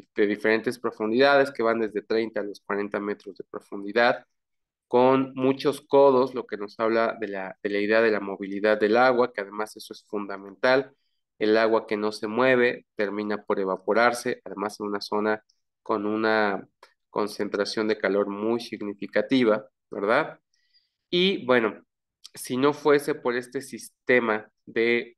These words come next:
agua o de canalización, pues prácticamente el, la región, mm,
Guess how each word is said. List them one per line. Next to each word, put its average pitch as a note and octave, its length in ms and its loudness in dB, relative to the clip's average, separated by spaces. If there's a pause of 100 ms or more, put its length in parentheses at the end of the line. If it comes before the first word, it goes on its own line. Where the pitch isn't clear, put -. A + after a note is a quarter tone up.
(140)
agua A#2+ 480 2
o G#2 220 -10
de G#2 200 -2
canalización, G2+ 960 -2 (420)
pues B2 180 -2
prácticamente A#2 1120 0
el, G#2 280 -8
la G2 160 0
región, A2 560 -2 (120)
mm, G2+ 240 -10